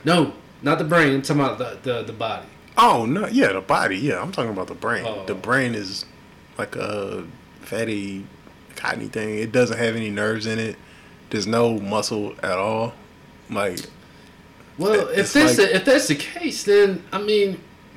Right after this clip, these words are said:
Speaker 1: why, uh, wouldn't that make people shy away from
Speaker 2: What?
Speaker 1: the brain of anything else if they know it's not good to eat a human brain?
Speaker 2: Hmm.
Speaker 1: Why you gonna eat pig brain? I mean,
Speaker 2: Well,
Speaker 1: my grandma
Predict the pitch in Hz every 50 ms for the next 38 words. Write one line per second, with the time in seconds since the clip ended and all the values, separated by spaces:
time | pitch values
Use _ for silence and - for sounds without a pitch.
0 | 143 139 139 151 180 220 254 254 - - - 170 185 - - 139 139 - - -
1 | - - 175 160 156 180 240 262 285 - 262 240 220 196 165 - - - - 151
2 | 143 180 196 196 185 - - - - - - - - - - - - - - -
3 | - - - 139 139 156 175 - - - - - 170 170 - 175 165 160 151 143
4 | - - - - - - 139 127 143 151 143 127 113 107 110 117 127 131 135 131
5 | - - 120 123 127 127 123 123 117 113 - - - - - - - - 107 95
6 | - - 220 214 190 - 113 120 127 127 131 135 127 113 104 101 104 - 123 127
7 | 131 127 - 131 120 113 113 120 127 143 147 - - - - - - - - -
8 | - - 147 143 - - 135 131 131 123 117 123 127 135 131 127 - - 131 127
9 | 131 117 107 101 120 123 127 131 131 - - 104 104 123 131 127 117 104 120 135
10 | 135 135 127 123 120 139 135 139 139 135 143 - - - - - - - - -
11 | - - - - - - - 165 131 110 - - - - - 135 156 170 170 180
12 | 175 170 165 170 165 147 - - 143 156 139 104 107 104 101 92 90 - - -
13 | - - - - - 110 117 117 117 117 107 120 143 175